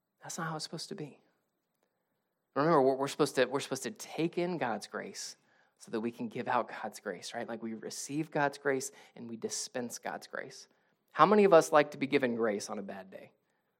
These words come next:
right? How many of us in here? All of us. I won't make you, you know, call out the ones that didn't raise your hand. We all want that. When we're having a rough time and we say something we didn't mean,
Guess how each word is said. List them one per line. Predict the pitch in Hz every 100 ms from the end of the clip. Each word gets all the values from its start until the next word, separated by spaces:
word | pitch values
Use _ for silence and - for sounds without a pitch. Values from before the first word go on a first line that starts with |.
| _
right? | - 120
How | 143
many | 139 135
of | 120
us | -
in | 101
here? | 113
All | 139 147
of | 107
us. | 90
I | 131
won't | 143
make | 139
you, | 131 117
you | 120
know, | 104 104 -
call | 123 120
out |
the | 120
ones | 120 117
that |
didn't | 113 113
raise | 113
your | -
hand. | 107 101 - - -
We | 160 170
all | 170 185
want | 180 170
that. | 151 120 101 - _ _ _
When | 147
we're | 151
having | 147 156 202
a | 208
rough | 202 196
time | - 175 165 170 156
and | 135
we |
say | 127 - 160
something | 190 202 196
we | 196
didn't | 196 185 160
mean, | 147 147 147 143